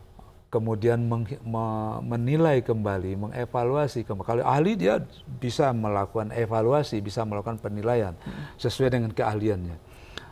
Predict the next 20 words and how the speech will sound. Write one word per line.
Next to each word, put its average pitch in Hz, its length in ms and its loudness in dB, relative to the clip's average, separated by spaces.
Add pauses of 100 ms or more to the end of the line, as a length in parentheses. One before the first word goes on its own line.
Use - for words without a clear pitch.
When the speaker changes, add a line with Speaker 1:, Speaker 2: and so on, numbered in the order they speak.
(100)
Speaker 1:
Dan 107 240 0
dia 117 160 4
bisa 107 240 0
berbicara 107 480 0
sangat 113 240 0
panjang 98 320 -6
lebar. 82 320 -8 (320)
Kemudian 165 560 -2
tadi 160 240 0
sudah 156 240 2
dikatakan, 135 720 -2 (320)
saya 123 240 2
lihat 113 320 2
tadi 101 160 0
dari 95 480 -2 (320)
kuasa 101 320 -2
hukum, 196 400 -2
dia 151 320 -2 (560)
akan 107 240 0
sangat, 104 400 -2